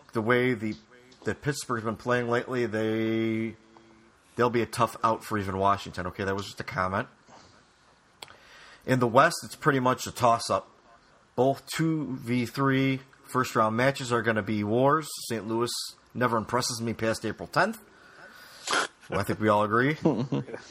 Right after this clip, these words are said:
Speaker 1: So that,
Speaker 2: So wait,
Speaker 1: uh,
Speaker 2: so wait, did he ask us the question and then answer his own question in the
Speaker 1: No,
Speaker 2: same
Speaker 1: no, he
Speaker 2: paragraph?
Speaker 1: was just, he was commenting. Uh, there is
Speaker 2: Oh.
Speaker 1: another question coming up, though.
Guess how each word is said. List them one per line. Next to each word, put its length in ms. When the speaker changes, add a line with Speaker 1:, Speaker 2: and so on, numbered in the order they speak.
Speaker 1:
So 200
that, 260
Speaker 2:
So 300
wait, 80
Speaker 1:
uh, 120
Speaker 2:
so 180
wait, 240
did 160
he 220
ask 340
us 120
the 100
question 460
and 160
then 100
answer 380
his 160
own 180
question 420
in 180
the 40
Speaker 1:
No, 200
Speaker 2:
same 100
Speaker 1:
no, 20
he 120
Speaker 2:
paragraph? 240
Speaker 1:
was 120
just, 260
he 80
was 180
commenting. 520
Uh, 120
there 200
is 140
Speaker 2:
Oh. 40
Speaker 1:
another 220
question 340
coming 240
up, 120
though. 200